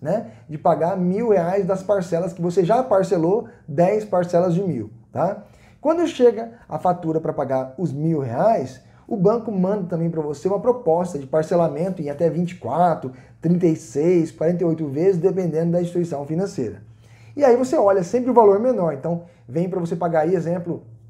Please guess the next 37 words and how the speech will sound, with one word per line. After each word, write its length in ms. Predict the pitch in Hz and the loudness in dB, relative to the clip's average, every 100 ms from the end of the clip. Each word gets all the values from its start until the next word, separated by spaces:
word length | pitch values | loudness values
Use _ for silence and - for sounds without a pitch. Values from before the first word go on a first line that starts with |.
| - - _ - | -20 -20 _ -6
quarenta 400 | 160 170 190 180 | 2 2 2 0
e 40 | |
oito 260 | 160 190 190 | 2 2 0
parcelas 800 | - 147 - 170 185 147 117 - _ - - | -2 -4 2 4 4 2 -2 -12 _ -20 -20
de 180 | - 143 | -8 -6
cem 260 | 156 202 190 | -2 0 2
reais, 580 | 175 143 104 85 - _ _ - | 2 0 -6 -14 -20 _ _ -8
né? 280 | 151 208 - - - - | -6 -6 -10 -20 -20 -10
Você 120 | 170 | -2
fala, 140 | 156 | 0
"Nossa, 320 | 170 233 254 | 2 0 0
cem 180 | 254 214 | 0 0
reais 240 | 202 208 208 | 2 0 0
é 40 | |
pouquinho, 580 | 214 254 - 233 220 156 | 0 -2 0 0 0 0
né?" 180 | 180 208 - - - | -2 -6 -14 -20 -6
Mas 180 | 147 151 | -2 0
é 60 | |
quarenta 340 | 165 165 165 175 | 4 4 2 4
e 40 | |
oito 200 | 190 196 | 2 2
parcelas, 600 | 240 262 277 247 160 123 | 0 -2 2 2 0 -4
né? 300 | 131 175 - - - - | -6 -6 -6 -14 -20 -14
Quarenta 240 | - 151 165 | -6 -4 -2
e 40 | |
oito 140 | 160 | -2
parcelas, 600 | - 175 170 160 170 170 - - | 2 2 2 2 0 -2 -8 -16
você 100 | - | -6
devia 400 | 160 170 156 175 | 2 2 4 2
mil, 380 | 175 170 190 320 - _ | 4 4 2 -2 -12 _
né? 280 | 123 170 254 - - | -6 -4 -4 -8 -8
Foi 120 | - 196 | 0 2
pra 140 | 214 | 2
quatro 320 | 180 208 208 | 4 2 2
mil 260 | 202 180 202 | 0 0 0
e 60 | |
oitocentos, 760 | 208 240 - 233 156 120 - - | 0 0 0 0 0 -2 -14 -20